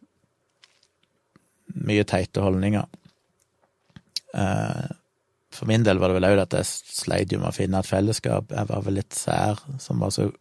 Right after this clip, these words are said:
interessert i kritisk tenking og vitenskap og sånn. Mens det føltes som at de fleste andre var enten opptatt av næringsliv og turisme, eller idrett, eller, eh, kirke.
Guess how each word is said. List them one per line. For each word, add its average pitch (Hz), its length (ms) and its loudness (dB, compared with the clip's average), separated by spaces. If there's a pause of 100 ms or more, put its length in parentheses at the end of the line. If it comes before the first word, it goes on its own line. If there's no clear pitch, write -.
(180)
interessert 107 540 2
i 107 80 0
kritisk 110 320 0
tenking 107 440 0
og 104 100 0
vitenskap 110 560 0
og 110 80 0
sånn. 117 180 4 (1120)
Mens - 160 0
det 117 80 -4
føltes 104 320 0
som 101 160 2
at 95 140 -4
de 107 100 -6
fleste 104 280 2
andre 98 280 0
var 98 140 0
enten 104 200 -2
opptatt 104 320 -4
av 98 180 0
næringsliv 98 580 0
og 95 100 -6
turisme, 104 480 0 (300)
eller 95 360 -2
idrett, 104 540 0 (180)
eller, 98 540 -2 (100)
eh, 95 320 -4
kirke. 107 500 -2